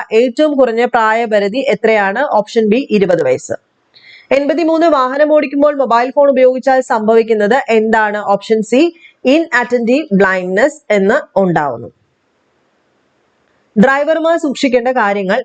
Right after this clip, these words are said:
ഈ പറയുന്നവയിൽ ഏതൊക്കെയാണ്? ഓപ്ഷൻ ഡി ആണ്, ഉറക്കവും ക്ഷീണവും അവഗണിച്ച് വാഹനം ഓടിക്കരുത്, സമയക്കാൽ അമിത വേഗം സ്വീകരിക്കാൻ നേരത്തെ പുറത്തു, അതായത് സമയത്തിന് ഇറങ്ങാതിരിക്കുക,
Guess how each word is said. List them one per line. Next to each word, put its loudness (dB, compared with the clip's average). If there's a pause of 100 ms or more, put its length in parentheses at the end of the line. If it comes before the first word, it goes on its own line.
ഈ 2
പറയുന്നവയിൽ 0 (100)
ഏതൊക്കെയാണ്? 0
ഓപ്ഷൻ -2 (240)
ഡി 4
ആണ്, 0 (640)
ഉറക്കവും 2
ക്ഷീണവും 2
അവഗണിച്ച് 0
വാഹനം 0
ഓടിക്കരുത്, 0
സമയക്കാൽ -2
അമിത 0
വേഗം 2
സ്വീകരിക്കാൻ 0
നേരത്തെ 0
പുറത്തു, 0
അതായത് 2
സമയത്തിന് 0
ഇറങ്ങാതിരിക്കുക, 0